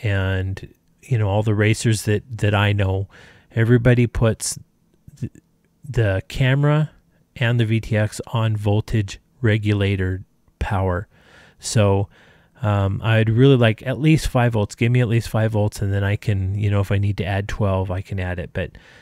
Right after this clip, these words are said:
that's just a pet peeve of mine. This one, because of how they build it, um, this, it's, it's a little bit different,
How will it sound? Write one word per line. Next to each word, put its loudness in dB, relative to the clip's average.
that's -2
just -2
a 0
pet -4
peeve -2
of -2
mine. -2
This -2
one, 0
because 0
of 0
how 0
they -2
build 0
it, 0
um, -4
this, -6
it's, -10
it's -8
a -2
little 0
bit -6
different, 0